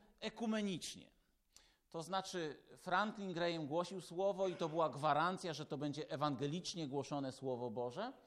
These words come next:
ale, y, potem trzeba było zorganizować chór bardzo duży i zapraszało się różnych ludzi.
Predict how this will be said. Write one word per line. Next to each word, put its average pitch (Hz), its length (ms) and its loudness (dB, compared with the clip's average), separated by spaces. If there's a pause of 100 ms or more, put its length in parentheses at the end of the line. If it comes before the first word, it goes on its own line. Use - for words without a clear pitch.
(580)
ale, 240 420 4
y, - 20 -12 (380)
potem 151 280 -2
trzeba 135 240 0
było 135 200 -4
zorganizować 135 720 -2
chór 214 400 0
bardzo 160 380 0
duży 135 600 -4 (400)
i 262 80 -10
zapraszało 208 600 -2
się 175 180 -4
różnych 147 360 -8
ludzi. 151 300 -8